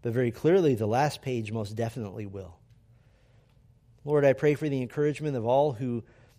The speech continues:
are on the light pages as well, that they might bolster themselves because the next page might be dark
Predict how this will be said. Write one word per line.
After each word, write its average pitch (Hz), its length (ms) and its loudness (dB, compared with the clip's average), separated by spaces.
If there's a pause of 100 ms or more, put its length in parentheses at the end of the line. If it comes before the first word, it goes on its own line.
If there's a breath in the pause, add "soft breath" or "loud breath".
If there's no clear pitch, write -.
(140)
are 139 180 4
on 151 220 2
the 147 100 4
light 156 260 6
pages 117 460 -4
as 117 160 -6
well, 143 280 2
that 123 140 -6
they 143 140 2
might 139 320 -4
bolster 175 360 2
themselves 120 480 -4
because 135 320 -2
the 135 100 -2
next 151 220 -4
page 175 220 2
might 233 220 0
be 262 100 -2
dark 143 400 -4